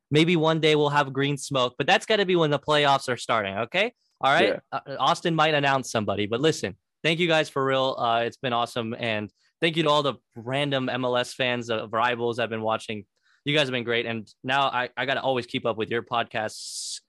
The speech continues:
Speaker 1: with an S multiple. So, yeah,
Speaker 2: Yeah.
Speaker 1: thank you. For real, thank you.
Speaker 2: For sure, man. Just like how we're gonna keep up with your different channels. And I'm very excited for the nineteen seventy-eight documentary that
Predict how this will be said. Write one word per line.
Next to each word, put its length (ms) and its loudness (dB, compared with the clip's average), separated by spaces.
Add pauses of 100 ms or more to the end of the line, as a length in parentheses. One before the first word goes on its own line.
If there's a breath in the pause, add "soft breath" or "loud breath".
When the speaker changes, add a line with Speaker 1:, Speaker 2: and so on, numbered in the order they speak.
(120)
Speaker 1:
with 140 -6
an 100 -2
S 280 -4
multiple. 500 -6 (220)
So, 260 -2
yeah, 140 2
Speaker 2:
Yeah. 60 0
Speaker 1:
thank 260 0
you. 120 -6
For 180 -2
real, 160 0
thank 280 -4
you. 100 -16 (380)
Speaker 2:
For 140 0
sure, 220 0
man. 180 -4
Just 160 -4
like 120 -4
how 100 -6
we're 120 -2
gonna 140 -4
keep 200 -10
up 140 -6
with 160 -10
your 340 -6
different 360 -12
channels. 420 -8
And 100 -6
I'm 100 -6
very 180 0
excited 380 -4
for 100 -8
the 80 -6
nineteen 400 -8
seventy-eight 540 -6 (240)
documentary 540 -6
that 180 -4